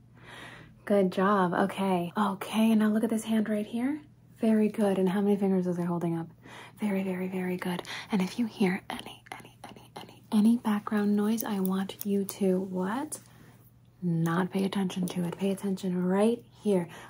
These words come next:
Focus, focus, focus, focus. Look at my lips, look at my lips, look at my lips, and only pay attention to the snapping and the sound of my voice. Very good, very good. All right, next.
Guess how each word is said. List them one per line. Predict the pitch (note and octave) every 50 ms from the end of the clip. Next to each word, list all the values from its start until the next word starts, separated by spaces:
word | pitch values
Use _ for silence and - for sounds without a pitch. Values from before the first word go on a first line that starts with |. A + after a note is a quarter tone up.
| -
Focus, | - - - F#3+ F#3 F3+ - G3+ F#3+ F#3 -
focus, | - - - - G#3+ - - - A3 - - - -
focus, | A3 G3 G3 F#3+ - G#3 F#3+ - -
focus. | - - G3+ F#3+ F#3+ - F3+ F3 - -
Look | G3+ F#3+ G3
at | A#3
my | C#4 B3+
lips, | A#3 A3 A3+ A3+ - -
look | A3+ A3
at | A#3
my | B3 B3+
lips, | A#3+ A3 A3 A3 - -
look | G#3 -
at | G#3
my | G#3 G3+
lips, | G#3 A3+ C4+ C4+ - - - - - - -
and | G#3 G3+ G3
only | - G3+ G3 G3+ G#3 G3
pay | G3+ G#3+ G#3
attention | G3+ G3+ - G#3 G3 - G#3+ G3+
to | F#3+ G#3+
the | F#3+ F#3+ F#3+
snapping | - - - G#3+ G3+ G#3 G#3+ - C#4 D4+ D#4+ D#4 D#4 -
and | A3+ G3+ G3
the | G3
sound | F#3+ - - G3 F#3 F#3+ F#3
of | F#3 -
my | G3 F#3 F#3
voice. | F#3 F#3 G3 G#3+ B3+ D#4+ D#4+ - - - - - - - - - - - - - - - - -
Very | G#3 G3 F#3+ F#3 F#3 F3+
good, | F3+ F#3+ F3+ -
very | - - - - -
good. | - - - - - - -
All | F#3+ F#3+ F#3+ G3
right, | G#3+ - B3 A#3 - - -
next. | F#3 F#3 F3+ - - - - - - - -